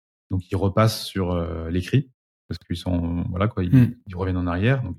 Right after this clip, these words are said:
Speaker 1: ils savent revenir en arrière. Euh, de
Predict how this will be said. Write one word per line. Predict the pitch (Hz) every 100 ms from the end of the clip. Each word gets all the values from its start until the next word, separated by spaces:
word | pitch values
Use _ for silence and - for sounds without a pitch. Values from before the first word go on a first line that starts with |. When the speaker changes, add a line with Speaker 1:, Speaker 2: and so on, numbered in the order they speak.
| 107
Speaker 1:
ils | 101
savent | - 113
revenir | 92 92 95
en | 90
arrière. | 90 90 117 127 - _ _ _ _ _ _ _ -
Euh, | 92 85 87 85 82 82 82 82
de | 85